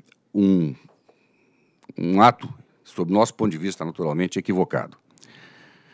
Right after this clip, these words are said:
Ah, porque nós não tínhamos, e o, e o processo de cassação de outorga se iniciou por não ter sido emitida a licença de instalação.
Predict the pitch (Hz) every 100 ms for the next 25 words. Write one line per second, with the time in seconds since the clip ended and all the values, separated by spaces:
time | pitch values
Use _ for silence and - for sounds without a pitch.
0 | _ _ _ - - 85 85 82 82 71
1 | - 95 113 117 113 101 - 113 92 -
2 | 120 123 127 113 110 110 113 107 - 135
3 | 117 110 113 - 87 110 92 87 101 110
4 | 107 - 101 82 110 104 110 101 95 -
5 | 95 98 85 - 107 101 98 87 98 90
6 | 85 85 - 82 76 67 65